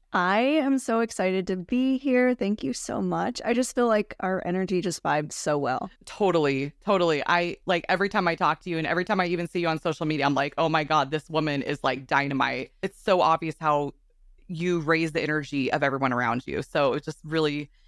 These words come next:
Speaker 2: exciting for me to have you back on the, in the studio.
Speaker 1: Well, thank you.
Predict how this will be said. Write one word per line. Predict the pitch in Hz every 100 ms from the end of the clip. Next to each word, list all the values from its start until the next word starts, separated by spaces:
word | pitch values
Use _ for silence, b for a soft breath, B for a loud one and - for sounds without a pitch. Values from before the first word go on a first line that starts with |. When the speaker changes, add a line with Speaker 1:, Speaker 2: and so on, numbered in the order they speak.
| -
Speaker 2:
exciting | 190 - 160 156
for | 151
me | 143 135 135
to | - 143
have | 139 135
you | 139 143
back | 160 226 277 -
on | 165 196 214
the, | 214 - _
in | 196
the | 190
studio. | - - 208 190 135 - 151 _ _
Speaker 1:
Well, | 302 339 -
thank | - 349 415 415 -
you. | 359 359 359 359 359 359 392